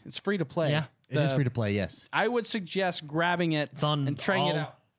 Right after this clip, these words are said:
Speaker 1: A lot of, a lot of people I know in, uh, Dis-, or I've seen people in Discord and on Twitter say, "I just don't understand it. I just don't, I don't get it. I, I landed and I died." Um, just pretend you're Katniss Everdeen.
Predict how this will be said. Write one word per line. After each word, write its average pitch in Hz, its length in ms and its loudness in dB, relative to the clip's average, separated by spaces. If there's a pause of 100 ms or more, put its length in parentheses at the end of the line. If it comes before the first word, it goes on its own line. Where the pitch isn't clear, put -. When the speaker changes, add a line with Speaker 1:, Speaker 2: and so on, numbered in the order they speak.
(360)
Speaker 1:
A 180 80 -18
lot 240 240 -8
of, - 120 -8
a 175 60 0
lot 214 200 4
of 233 60 -2
people 220 280 0
I 196 140 4
know 180 340 4
in, 156 420 2
uh, 139 140 2
Dis-, 175 300 0
or - 220 -4
I've 156 200 0
seen 208 260 0
people 170 260 -2
in 156 80 2
Discord 151 340 2
and 143 120 2
on 123 120 2
Twitter 147 300 0
say, 135 400 0 (380)
"I 151 100 2
just 160 180 0
don't 143 160 2
understand 139 540 0
it. 104 100 -2
I 117 100 0
just 131 240 -2
don't, 120 280 -2 (400)
I 127 60 0
don't 147 140 2
get 208 180 0
it. 139 80 0
I, 117 180 0
I 123 180 -2
landed 147 380 0
and 131 100 2
I 123 80 0
died." 127 460 0 (640)
Um, 127 480 0 (120)
just 220 200 -2
pretend 233 580 0
you're 180 180 0
Katniss 165 460 0
Everdeen. 107 400 -4